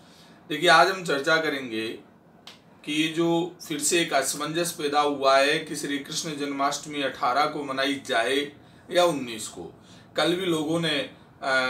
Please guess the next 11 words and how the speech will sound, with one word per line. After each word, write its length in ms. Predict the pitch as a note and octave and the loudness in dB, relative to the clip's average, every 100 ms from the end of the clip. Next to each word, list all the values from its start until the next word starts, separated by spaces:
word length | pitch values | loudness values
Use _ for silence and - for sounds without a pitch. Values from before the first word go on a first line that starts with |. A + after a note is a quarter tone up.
| B2+ B2+ | -2 -2
कल 160 | D#3 D3+ | -2 -2
मेरे 120 | D3 D3 | -4 -2
पास 240 | D#3+ E3 | 0 -2
एक 120 | E3 | -6
मैसेज 420 | C#3+ C3+ - D#3+ | -4 -4 -2 0
आया 520 | C#3 B2+ C#3+ A2 A2+ - | 2 6 6 4 0 -6
शाम 340 | - B2+ A#2+ | -4 -2 -4
को 460 | B2 D3 C3 G#2+ - - - - - | -6 -2 -2 -2 -10 -20 -20 -16 -6
कि 160 | D3 | -4
जो 240 | C#3+ C#3+ C#3+ | -2 -2 0
भी 420 | D3 D3 C#3+ | 2 2 2